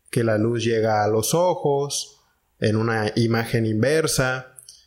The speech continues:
de ahí tiene que llegar, pues, a la retina, que proyecta unas cen-, a unas cintillas, que por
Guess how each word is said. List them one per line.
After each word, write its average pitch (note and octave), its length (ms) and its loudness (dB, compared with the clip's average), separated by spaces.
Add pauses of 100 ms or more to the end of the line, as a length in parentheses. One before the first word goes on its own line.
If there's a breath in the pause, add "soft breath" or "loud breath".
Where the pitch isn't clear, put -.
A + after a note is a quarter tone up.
de A2 120 0
ahí G#2 160 2
tiene A2+ 260 0
que A#2 120 0
llegar, G#2+ 340 2
pues, A2+ 180 0
a C3 60 0
la D3+ 120 2
retina, C#3+ 600 0
que B2+ 120 -2
proyecta A2 440 0
unas A2+ 260 -2
cen-, C#3+ 280 -2
a A#2+ 120 -2
unas C#3 200 -2
cintillas, D3 760 -2 (500 loud breath)
que A2 140 2
por G#2 520 -2